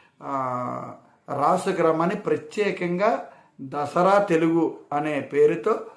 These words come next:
ఒక వంద పేజీల పుస్తకాన్ని పెట్టమని జరిగింది. ఈ విషయాన్ని గ్రహించండి. నా ప్రియమైన తల్లిదండ్రులారా, విద్యార్థులకు ఆ విధంగా ఒక వంద పేజీల పుస్తకం తీసుకొని వారిని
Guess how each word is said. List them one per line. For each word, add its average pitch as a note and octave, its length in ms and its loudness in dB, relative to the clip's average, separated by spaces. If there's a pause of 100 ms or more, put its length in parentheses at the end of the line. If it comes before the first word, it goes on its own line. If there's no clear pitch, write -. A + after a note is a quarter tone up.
(180)
ఒక D#3 160 -2
వంద F3+ 440 2
పేజీల A3 260 6
పుస్తకాన్ని E3 500 -4
పెట్టమని D3+ 420 -6
జరిగింది. D3 400 -4
ఈ F#3 100 0
విషయాన్ని D3 400 -6
గ్రహించండి. D3 720 -6 (460)
నా D3+ 120 -4
ప్రియమైన D3+ 500 -4
తల్లిదండ్రులారా, D3 680 0
విద్యార్థులకు D3 680 -2
ఆ C3+ 80 0
విధంగా C#3+ 380 -4
ఒక C#3 220 -4
వంద C#3+ 360 -6
పేజీల D3 220 -4
పుస్తకం - 500 -14 (440)
తీసుకొని F3 500 -10 (400)
వారిని E3+ 1120 2